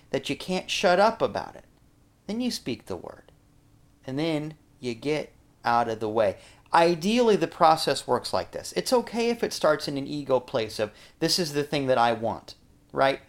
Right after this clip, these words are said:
But here's the process. At first, it's just you talking. And then it's you and God. And then, if you hit it right,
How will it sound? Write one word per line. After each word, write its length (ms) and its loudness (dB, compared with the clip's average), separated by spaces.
But 220 0
here's 200 2
the 100 -6
process. 600 -4
At 180 0
first, 380 0
it's 160 -14
just 240 -6
you 120 -4
talking. 440 -4
And 140 -2
then 120 0
it's 200 -8
you 180 -2
and 120 -6
God. 360 -4
And 100 -8
then, 300 -2
if 140 -14
you 60 -12
hit 240 -6
it 160 -8
right, 300 -12